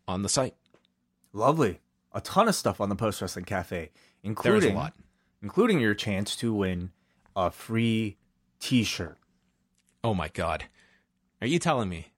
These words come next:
Speaker 1: that not only do I get all of this bonus stuff, but you're gonna give me a T-shirt as well?
Speaker 2: Possibly.
Speaker 1: Wow. Well, Way.
Speaker 2: If you're
Speaker 1: Are we
Speaker 2: nice.
Speaker 1: ready for the draw then?
Speaker 2: We are more than ready.
Speaker 1: All right.
Speaker 2: Spinning.
Speaker 1: Wei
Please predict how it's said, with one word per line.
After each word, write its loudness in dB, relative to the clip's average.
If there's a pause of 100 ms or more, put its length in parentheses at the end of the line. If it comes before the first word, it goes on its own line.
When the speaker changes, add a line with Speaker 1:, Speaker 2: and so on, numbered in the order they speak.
(120)
Speaker 1:
that 0
not 2
only 0
do 2
I 2
get 2
all 4
of 0
this 2
bonus 0
stuff, -8
but -6
you're 0
gonna 4
give 2
me 2
a 0
T-shirt 0
as 0
well? 0 (560)
Speaker 2:
Possibly. -8 (520)
Speaker 1:
Wow. 2 (460)
Well, 0
Way. -8 (160)
Speaker 2:
If -6
you're -2
Speaker 1:
Are 0
we -2
Speaker 2:
nice. 0
Speaker 1:
ready 4
for -4
the 0
draw 2
then? -12 (240)
Speaker 2:
We 0
are 4
more 2
than -2
ready. -2 (1200)
Speaker 1:
All 2
right. -2 (1600)
Speaker 2:
Spinning. -6
Speaker 1:
Wei 4